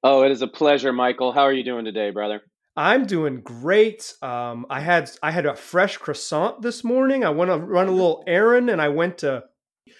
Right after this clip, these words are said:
Speaker 2: I went to Jinju Bakery on Williams and got a, a, uh, a fresh croissant this morning, and it was incredible.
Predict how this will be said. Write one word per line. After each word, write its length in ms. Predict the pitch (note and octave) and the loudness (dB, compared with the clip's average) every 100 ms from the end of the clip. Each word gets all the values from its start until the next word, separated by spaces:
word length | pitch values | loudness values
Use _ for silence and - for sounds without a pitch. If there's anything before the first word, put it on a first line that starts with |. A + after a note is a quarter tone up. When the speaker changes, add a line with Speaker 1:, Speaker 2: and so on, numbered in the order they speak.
| - | -4
Speaker 2:
I 60 | F3 | 2
went 200 | B3 F3+ | 2 2
to 80 | E3+ | -4
Jinju 800 | B2 D#3 C4 B3 E3 F#3 B3 F3 | -4 0 2 2 0 -2 -2 0
Bakery 520 | E3+ F#3+ G3 G#3+ A3+ | 2 2 0 -4 0
on 220 | F#3+ D#3 | 0 0
Williams 420 | D3+ F3+ F#3+ G#3 F#3+ | -2 0 0 -2 -4
and 80 | |
got 220 | D3 D3 C#3 | -2 0 0
a, 200 | C3+ C3+ | -6 -8
a, 320 | C#3 C3 B2 | -6 -6 -6
uh, 200 | A#2 A#2 A2 _ _ | -8 -10 -12 _ _
a 60 | A#2 | -20
fresh 420 | - E3+ F#3 F#3+ | -12 0 0 0
croissant 680 | - D3+ - E3 E3+ A#3 | -8 -10 -6 -2 -2 -2
this 240 | G3+ G#3+ - | -2 -4 -2
morning, 540 | G3 A3 A#3 A#3 A#3 | 0 2 2 -2 -2
and 100 | D#3+ | -2
it 80 | G#3+ | -2
was 220 | C#4+ C#4+ | -4 -6
incredible. 540 | C3 - G#3 A3 - | -10 -8 -10 -10 -12